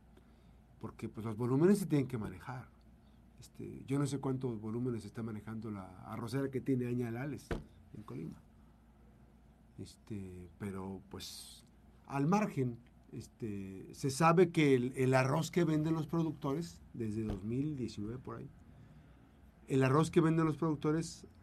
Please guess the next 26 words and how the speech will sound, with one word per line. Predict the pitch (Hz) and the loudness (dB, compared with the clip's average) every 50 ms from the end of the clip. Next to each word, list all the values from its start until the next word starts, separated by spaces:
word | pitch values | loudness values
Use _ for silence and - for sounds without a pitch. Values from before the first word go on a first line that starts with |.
| - - - - - | -20 -20 -20 -20 -20
si | - - - - - 165 160 156 | -18 -14 -10 -2 2 6 8 8
hay | 156 160 170 175 | 10 10 10 10
una | 180 190 190 | 10 10 8
depreciación | 180 175 165 - 165 160 147 131 151 156 151 139 - 165 165 175 170 170 | 8 6 4 6 6 6 6 6 4 4 4 4 6 8 8 8 8 6
por | 165 151 135 | 4 4 4
el | 131 | 4
precio | 127 143 151 139 - 170 | 4 4 2 4 6 6
de | 170 165 | 6 6
competencia | 170 165 151 135 127 147 139 - 156 156 156 151 165 143 | 4 2 2 2 2 0 0 4 2 2 4 2 0 0
que | - 135 | 0 -2
tienen | 113 - 143 143 147 156 | -2 2 2 4 4 4
las | 151 147 123 135 | 4 2 2 2
arroceras | 131 123 123 120 135 139 147 143 | 0 0 0 2 2 2 2 2
privadas, | 139 - 170 170 160 147 143 151 170 - - - - - - - - - - - - - | 2 4 4 4 6 4 2 0 -2 -4 -10 -16 -20 -20 -20 -20 -20 -20 -20 -20 -2 2
la | 147 151 160 165 | 6 8 8 10
diferencia | 165 170 165 165 160 160 156 165 170 170 170 190 | 10 10 8 8 6 6 6 8 6 8 6 6
se | 175 180 190 | 6 6 4
las | 170 156 - | 4 4 2
paga | - - 143 135 135 135 147 151 | 0 -2 -2 0 0 0 0 0
el | 151 147 135 | 0 0 0
gobierno | 120 113 107 104 104 107 113 123 123 | 0 0 -2 -2 -4 -4 -6 -6 -6
federal. | - 131 123 131 147 139 120 - - - - - - - - - - - - - - - - - - | -6 -6 -6 -4 -6 -8 -10 -14 -18 -20 -20 -20 -20 -20 -20 -20 -20 -20 -20 -20 -20 -20 -20 -6 -4
Esto | 143 131 - 156 156 | -4 4 6 8 8
es, | 143 - - - - - - - - - - - - - - - - - | 8 6 0 -12 -20 -20 -20 -20 -20 -20 -20 -20 -20 -20 -20 -20 -4 2
por | 143 143 | 6 6
ej-, | 147 135 135 | 6 6 6